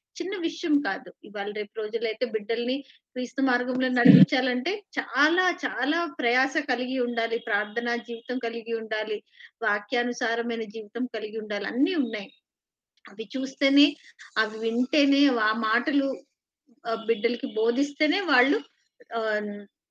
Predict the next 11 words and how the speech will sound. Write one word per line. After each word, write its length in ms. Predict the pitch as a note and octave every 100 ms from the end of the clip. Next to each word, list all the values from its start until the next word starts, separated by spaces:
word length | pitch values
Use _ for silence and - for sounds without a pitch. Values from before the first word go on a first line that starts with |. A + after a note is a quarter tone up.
| _ A#3
ఆ 40 |
నీతి 400 | A#3 B3 B3+ D4
న్యాయములు 640 | C4 A#3+ A#3 A#3+ B3+ B3
అనే 180 | A#3 A#3+
మార్గంలో 680 | B3+ A3 A3 B3 C#4+ B3+ C4+
నడుస్తారు. 560 | A#3+ G3 G3 - F#3 - -
అప్పుడు 340 | _ - F4+
వాళ్ళ 300 | D4 A3 A#3+
జీవితాలను 600 | B3 B3+ A#3+ - A#3+ A#3+
కూడా 280 | A#3 C4+ F#4+
వాళ్ళు 380 | G4+ D4 C#4+